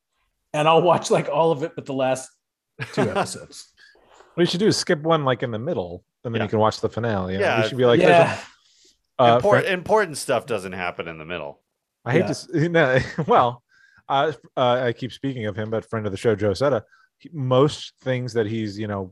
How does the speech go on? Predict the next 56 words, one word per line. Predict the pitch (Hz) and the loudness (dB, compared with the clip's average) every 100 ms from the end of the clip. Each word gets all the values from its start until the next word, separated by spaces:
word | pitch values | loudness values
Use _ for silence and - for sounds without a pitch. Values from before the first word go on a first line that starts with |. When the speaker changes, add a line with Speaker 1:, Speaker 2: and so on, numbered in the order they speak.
| - - | -16 -6
Speaker 3:
kind | 113 | -4
of | 95 90 _ | -4 -10 _
always, | 120 110 107 - - _ _ - | 2 4 4 0 -10 _ _ -8
it | |
was | 120 104 | -4 -2
in | 104 104 | -2 -2
league | 107 | -2
with, | 104 101 - | -2 -2 -2
uh, | 104 104 92 | -4 -4 -6
or | 110 | -8
just, | 104 101 - | -8 -8 -2
you | 107 | -2
know, | |
watching | 92 98 98 107 | 2 2 2 0
all | 101 | -2
the | 98 | -2
time, | 110 113 - - _ - | -2 -4 -12 -20 _ -2
he's | 131 | 4
always | 139 143 131 | 6 6 4
sort | - 127 | 2 0
of | 101 | 0
missed | 107 110 - | -4 -6 -8
one | 98 95 | -8 -6
episode. | 92 104 - - - _ - | -8 -10 -14 -16 -18 _ 0
So, | 143 123 113 | 4 6 6
like, | 107 101 | 4 2
there's, | 123 | 0
like, | 127 | -2
a | 117 | -4
Cheers | 98 120 117 | -4 -2 0
out | 101 95 | 0 -2
there | 92 92 | -6 -8
that | 92 | -10
he's | 90 | -10
never | 95 90 | -12 -12
seen. | - - 120 - | -16 -18 -20 -2
<laughs> | |
Like, | 185 165 196 | 2 4 2
there's, | - 160 - - - - - _ - | 2 0 0 -12 -20 -20 -20 _ -6
and | 120 | -4
then | 117 | 0
I | 113 135 120 | 0 -2 -4
think | 120 | -4
if | 113 | -6
it | 113 | -6
comes | 120 107 | -6 -2
on, | 110 104 90 | 0 0 -4
he | 90 | -12
d-, | 95 120 143 | -8 -8 -4
and | 123 | 0
it's | 120 | 0
Speaker 1:
He's | 135 | 4
Speaker 3:
sort | 151 139 | 4 6
of | |
Speaker 1:
like | 123 113 | 4 2
Speaker 3:
like, | - | -2